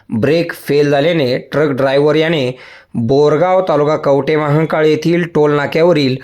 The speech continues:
दुभाजकावर ट्रक घालून थांबविण्याचा प्रयत्न केला. या अपघातात ट्रकचे मोठे नुकसान झाले असून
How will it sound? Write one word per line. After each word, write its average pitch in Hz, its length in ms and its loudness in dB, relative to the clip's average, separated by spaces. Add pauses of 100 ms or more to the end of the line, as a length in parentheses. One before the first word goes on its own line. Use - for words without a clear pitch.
(320)
दुभाजकावर 160 880 2 (120)
ट्रक 151 180 2
घालून 147 440 2 (120)
थांबविण्याचा 147 580 0
प्रयत्न 139 380 -2
केला. 123 300 0 (320)
या 151 320 -2
अपघातात 170 600 -2
ट्रकचे 151 320 -2
मोठे 143 300 0
नुकसान 160 400 -2
झाले 156 180 0
असून 160 400 0